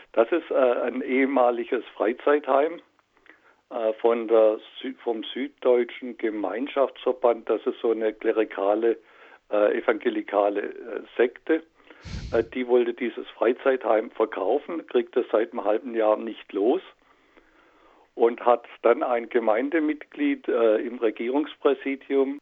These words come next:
das entscheidet, welche Unterkunft genommen wird, der Herr Deines. Der hat dann, äh, dran gedacht, "Ah, wir haben in der Gemeinde dieses, äh, Freizeitheim", und hat, äh, das dann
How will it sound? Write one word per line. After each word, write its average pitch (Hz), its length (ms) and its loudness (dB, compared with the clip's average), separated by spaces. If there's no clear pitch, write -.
das 107 180 -4
entscheidet, 123 800 -2
welche 113 340 -2
Unterkunft 120 560 -4
genommen 110 400 -6
wird, 143 180 -2
der 113 120 -4
Herr 98 260 -8
Deines. 113 420 -2
Der 104 180 2
hat 117 180 2
dann, 110 220 2
äh, 123 140 -4
dran 104 240 0
gedacht, - 360 -6
"Ah, 135 280 0
wir 127 160 2
haben 120 160 -2
in 110 140 -8
der 107 100 -4
Gemeinde 110 480 -4
dieses, 113 320 -8
äh, 104 220 -10
Freizeitheim", 113 720 -2
und 107 400 -2
hat, - 200 -8
äh, 98 380 -6
das 92 160 -6
dann 95 400 -8